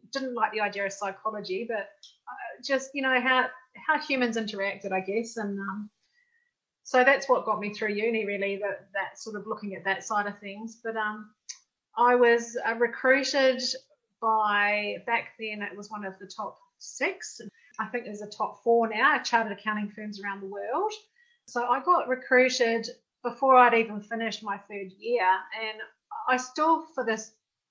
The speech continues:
to this day, have no idea. It was only by the grace of God, I think, that I was recruited, 'cause back then I was kinda still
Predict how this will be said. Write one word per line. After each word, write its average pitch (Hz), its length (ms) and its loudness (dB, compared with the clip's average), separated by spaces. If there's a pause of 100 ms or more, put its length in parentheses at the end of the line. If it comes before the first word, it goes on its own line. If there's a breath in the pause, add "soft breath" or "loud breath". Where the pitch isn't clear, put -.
(200)
to - 100 -12
this 220 220 -8
day, 208 480 2
have 214 160 -12
no 214 420 -6
idea. 196 420 -4
It 294 60 -6
was 247 160 -6
only 220 140 -4
by 214 180 -6
the 196 80 -10
grace 196 300 -6
of - 100 -20
God, 196 300 -2 (120)
I 208 60 -8
think, 208 300 -18 (120)
that 202 300 -12 (1600)
I 220 160 2
was 214 280 -6
recruited, 240 480 2
'cause 233 200 0
back 294 260 4
then 415 160 -2
I 277 140 6
was 226 140 -2
kinda 226 540 2
still 254 560 2